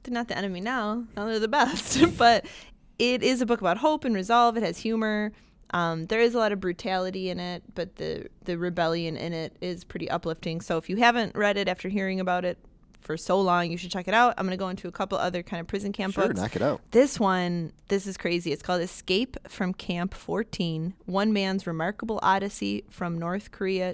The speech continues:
Speaker 1: to Freedom in the West by Blaine
Speaker 2: Hmm.
Speaker 1: Hardin.
Speaker 2: Okay.
Speaker 1: And this is about Shin Dong-kyuk, and he is the only known person to be born inside a North Korea prison camp and to have escaped. So I don't know what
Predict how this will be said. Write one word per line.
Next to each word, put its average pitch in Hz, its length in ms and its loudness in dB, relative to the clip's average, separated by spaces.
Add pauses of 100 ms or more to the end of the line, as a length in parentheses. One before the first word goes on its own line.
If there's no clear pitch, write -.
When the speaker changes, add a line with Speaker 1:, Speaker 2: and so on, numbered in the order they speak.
Speaker 1:
to - 140 -6
Freedom 180 500 -4
in 175 160 -4
the 175 80 -4
West 156 500 -8
by 175 160 -4
Blaine 165 300 -6
Speaker 2:
Hmm. 175 80 -6
Speaker 1:
Hardin. 143 400 -6 (100)
Speaker 2:
Okay. 131 280 -2 (300)
Speaker 1:
And 202 240 4
this 277 220 2
is 247 160 0
about 202 380 4
Shin 233 260 2
Dong-kyuk, 220 760 2
and 196 120 0
he 202 160 0
is 196 160 0
the 190 200 -8
only 247 360 2
known 226 280 2
person 190 460 -2
to 190 100 -10
be 180 120 -6
born 180 320 -2
inside 208 400 0
a 196 60 -2
North 180 260 -4
Korea 190 220 -2
prison 196 360 -4
camp 262 420 -4
and 175 140 0
to - 160 -2
have 175 180 0
escaped. - 600 -10 (760)
So 214 360 2 (360)
I - 140 2
don't 302 140 4
know 277 120 6
what 220 340 2